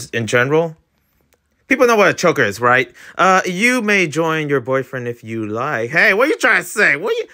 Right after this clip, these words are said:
how did you know? You don't know that. You don't know that. It could be just two homies hanging out and they just join the room. But you, you're right. Yeah, you, you got it.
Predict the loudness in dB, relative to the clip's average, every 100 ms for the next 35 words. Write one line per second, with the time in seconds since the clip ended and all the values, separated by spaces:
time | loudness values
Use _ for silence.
0 | _ -6 -6 -4 -6 -2 -2 -2 -2 -2
1 | -2 -4 -2 -2 -4 -6 -6 -2 0 0
2 | -2 -2 -2 -2 -4 -10 _ -8 -6 -6
3 | -8 -10 -8 -4 -4 -4 -6 -6 -6 -6
4 | -4 -4 -2 -2 -2 -4 -4 -6 -6 -6
5 | -4 -4 -4 -4 -6 -6 -6 -6 -8 -12
6 | _ -20 _ _ _ _ _ _ _ -20
7 | -6 -4 -4 -2 0 0 -2 -8 -8 -6
8 | -4 -8 -10 -10 -8 -8 -8 -12